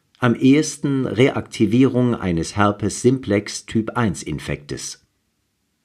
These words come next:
Bei Aussparung der Stirn- und Augenmuskeln, zentrale Parese und oder zusätzlichen neurologischen Symptomen, Nystagmus,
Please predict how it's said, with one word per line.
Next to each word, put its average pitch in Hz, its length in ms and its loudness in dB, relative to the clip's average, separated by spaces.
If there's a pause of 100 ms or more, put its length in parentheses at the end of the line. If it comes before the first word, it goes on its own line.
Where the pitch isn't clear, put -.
(880)
Bei 104 300 4
Aussparung 95 840 2
der 78 160 0
Stirn- 101 460 4
und 78 240 -6
Augenmuskeln, 107 960 2
zentrale 76 640 -2
Parese 95 680 0 (280)
und 117 460 0
oder 92 500 4
zusätzlichen 95 880 0
neurologischen 90 840 4
Symptomen, 101 720 2 (480)
Nystagmus, 98 880 0